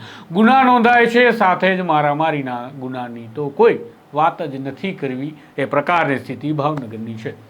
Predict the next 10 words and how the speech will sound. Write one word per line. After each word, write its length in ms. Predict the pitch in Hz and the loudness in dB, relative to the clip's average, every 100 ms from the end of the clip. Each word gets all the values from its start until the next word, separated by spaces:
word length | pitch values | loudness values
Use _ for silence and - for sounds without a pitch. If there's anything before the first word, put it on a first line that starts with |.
| _ _ _ _ _ - | _ _ _ _ _ 0
ટોલ 220 | 190 208 | 4 4
નાકામાં 720 | 190 190 170 160 165 180 - _ - | 4 4 4 4 4 2 -6 _ -2
કઈ 160 | 160 | 0
પ્રકારે 520 | 156 156 151 170 160 165 165 | 0 0 2 4 4 2 0
ગુનેગારો 500 | 151 143 135 139 131 | -2 -2 2 2 2
આતંક 380 | 131 - 208 190 | -2 -2 -4 -4
મચાવતા 540 | 151 147 135 131 131 | -4 -2 -2 0 -2
હતા 240 | 127 139 131 | 0 -2 -2
અને 140 | 127 | -4
નવજીવને 600 | 123 127 123 135 151 185 | -8 -10 -10 -4 0 0